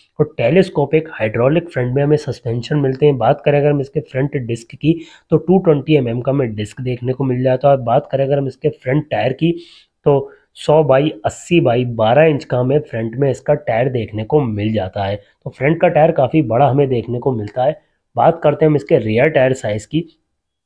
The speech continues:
रियर टायर साइज़ की अगर मैं बात करूँ तो एक सौ दस बाई अस्सी बाई बारह इंच का हमें rear का टायर देखने को मिलता है, जो काफ़ी चौड़ा है Evanescence के मुकाबले। तो Evanescence से आपको काफ़ी बड़े tire देखने को मिल जाते हैं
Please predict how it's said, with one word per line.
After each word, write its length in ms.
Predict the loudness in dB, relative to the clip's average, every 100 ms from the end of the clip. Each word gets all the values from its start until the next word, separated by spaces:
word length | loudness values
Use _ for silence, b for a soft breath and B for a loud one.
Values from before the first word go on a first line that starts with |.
| -2
रियर 280 | 2 2 4
टायर 220 | 4 2
साइज़ 260 | 4 2 2
की 100 | 2
अगर 160 | 4
मैं 180 | 4 4
बात 200 | 4 2
करूँ 260 | 2 0 2
तो 120 | -2
एक 180 | -4 -2
सौ 220 | -4 2
दस 200 | 2 2
बाई 400 | 2 4 4 0 B B B -10
अस्सी 260 | -4 0
बाई 220 | 4 4 2
बारह 320 | 2 2 4
इंच 140 | 2
का 120 | 0 0
हमें 160 | 2
rear 200 | 2 -2
का 140 | -2 -2
टायर 280 | -2 -2
देखने 300 | -2 -2 -2
को 100 | -4
मिलता 200 | -4 0
है, 60 | 0
जो 100 | 0
काफ़ी 360 | 0 -2 -2 -8
चौड़ा 360 | -4 0 2
है 120 | 2 2
Evanescence 380 | 0 -2 -2 -6
के 120 | -6
मुकाबले। 480 | -8 -6 -6 -6 -8 -12 b b -8
तो 80 | -2
Evanescence 440 | 0 2 0 2
से 100 | 0
आपको 340 | 2 0 0 -2
काफ़ी 360 | 0 -2 0 0
बड़े 300 | 0 0 2
tire 240 | 2 2
देखने 300 | 0 -2 -2
को 120 | -2
मिल 200 | -2 -2
जाते 300 | -2 -4 -4
हैं 160 | -6